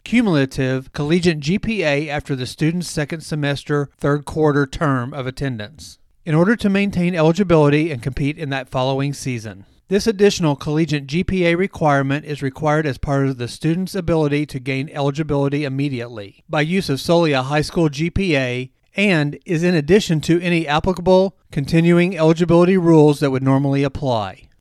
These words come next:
Institutions will be required to verify satisfaction of collegiate G P A requirement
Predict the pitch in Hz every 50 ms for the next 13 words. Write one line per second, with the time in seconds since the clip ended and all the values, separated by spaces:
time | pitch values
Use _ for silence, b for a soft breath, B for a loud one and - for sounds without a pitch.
0 | _ _ - 208 214 - - 269 - - 208 196 180 208 185 170 170 165 156 151
1 | 156 151 147 135 - - 156 151 151 151 143 - 139 123 143 151 147 143 - -
2 | 127 127 123 - - 147 143 165 175 - - - 143 143 139 - 170 165 139 131
3 | - - - 127 127 135 143 139 175 165 143 127 139 156 160 - 180 160 156 151
4 | 156 156 175 180 - - 156 143 139 135 131 131 135 135 147 165